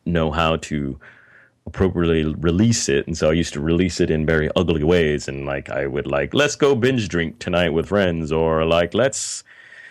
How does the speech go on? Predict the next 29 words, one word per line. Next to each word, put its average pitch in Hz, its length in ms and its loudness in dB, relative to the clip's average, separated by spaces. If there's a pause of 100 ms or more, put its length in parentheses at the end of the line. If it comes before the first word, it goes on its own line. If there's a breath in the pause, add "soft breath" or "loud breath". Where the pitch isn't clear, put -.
(140)
let's 117 260 -2
scream 117 460 -2
at 82 160 0
somebody," 80 800 -2 (420)
or, 82 460 2
"Let's 117 400 -2 (320)
kick - 240 -4
the 117 60 -2
trash 101 400 -2
can 87 220 0
down 85 180 0
the," 80 160 -4
it's 110 180 -2
very 127 400 2 (520)
destructive 85 540 -4
manner, 73 380 -4 (240)
ways. 80 500 0 (680 soft breath)
But 90 480 2
all 101 240 2
of 95 80 -2
the 90 80 -2
work 92 340 -2
and, 82 300 -6 (600)
uh, 82 260 0
realization 87 760 0
within 73 680 -4 (120)
the 76 120 -6
health 95 300 2
industry 67 600 -4